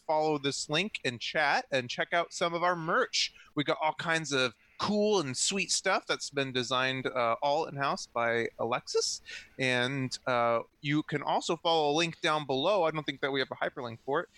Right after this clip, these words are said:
If you need any dice, uh, check out Dice Envy, and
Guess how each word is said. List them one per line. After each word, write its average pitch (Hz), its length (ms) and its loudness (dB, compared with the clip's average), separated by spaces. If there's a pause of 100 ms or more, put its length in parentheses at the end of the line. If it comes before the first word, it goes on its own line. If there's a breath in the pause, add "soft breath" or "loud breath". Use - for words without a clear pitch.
(140)
If 135 100 -4
you 160 80 2
need 170 200 0
any 151 180 2
dice, - 600 -2
uh, 117 140 2
check - 240 -4
out 165 140 -2 (140)
Dice 123 460 -2
Envy, 170 460 -2 (360)
and 120 400 0